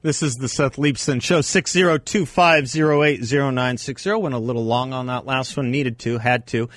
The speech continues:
But, uh, six zero two fifty eighty nine sixty. We will be right back.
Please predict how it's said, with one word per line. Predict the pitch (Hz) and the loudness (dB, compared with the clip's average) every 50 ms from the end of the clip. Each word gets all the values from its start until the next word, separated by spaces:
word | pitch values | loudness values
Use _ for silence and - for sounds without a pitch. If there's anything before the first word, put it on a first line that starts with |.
| - - - _ _ - | -20 -20 -20 _ _ -4
But, | - 113 107 - - - | -2 -2 -2 -2 -2 -2
uh, | 107 95 | -2 -2
six | - - 170 156 - | 0 -2 -4 -4 -2
zero | - 175 170 160 | 0 0 2 0
two | 147 - - 139 131 123 | 0 0 0 0 0 0
fifty | - - 147 - - 160 135 131 | 0 -2 -2 -2 0 0 2 2
eighty | 123 117 117 | 2 2 0
nine | 117 117 127 131 120 | 0 0 0 -2 -2
sixty. | - - 117 - - - 90 | -4 -6 -8 -6 -6 -6 -4
We | 82 92 104 | -2 -2 -2
will | 101 101 | -2 0
be | 90 147 147 123 92 | 2 2 2 2 0
right | 80 80 78 82 90 101 127 139 - | -2 -4 -4 -2 0 0 0 0 0
back. | 107 101 - - - - | -4 -6 -6 -8 -16 -20